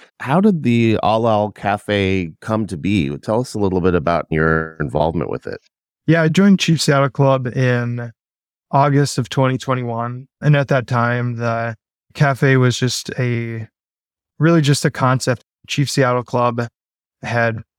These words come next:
Speaker 2: begun the construction of the All All Residence, which is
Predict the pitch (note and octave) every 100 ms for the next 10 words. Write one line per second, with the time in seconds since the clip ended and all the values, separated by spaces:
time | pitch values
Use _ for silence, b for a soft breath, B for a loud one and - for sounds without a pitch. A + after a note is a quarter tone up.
0 | _ - C3 C3 B2 B2 B2 B2 A#2+ _
1 | B2+ A#2+ A2+ A2+ A2+ - - C3+ - C#3
2 | B2 C3 B2 A2+ A#2+ - C#3 C#3 C3 B2+
3 | A#2+ A2+ - C3+ D#3+ B2+ A#2+ A#2 C#3 -
4 | B2 A2+ B2 A2+ -